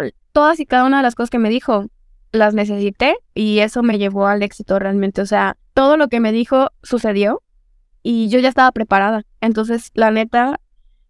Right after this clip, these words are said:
fue muy importante para mí eso, eso, o sea, ese vínculo con Juana en ese tiempo, sobre todo que fue mi mami.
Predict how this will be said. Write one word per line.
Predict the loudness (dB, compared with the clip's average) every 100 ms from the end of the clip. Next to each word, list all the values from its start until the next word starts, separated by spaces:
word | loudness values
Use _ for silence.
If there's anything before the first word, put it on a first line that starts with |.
| _ -2
fue | 2 4
muy | 2 0
importante | -2 0 0 0 0
para | 2 2
mí | 0 -2
eso, | -4 -4 -6
eso, | -4 -2 -2
o | -2
sea, | -2
ese | -2 0
vínculo | 0 0 0 -2
con | -2 -4
Juana | 0 0 0
en |
ese | -2 -2
tiempo, | -2 -2 -2
sobre | -4 0
todo | 2 0
que | -2
fue | -8 -6
mi | -2
mami. | 0 0 -2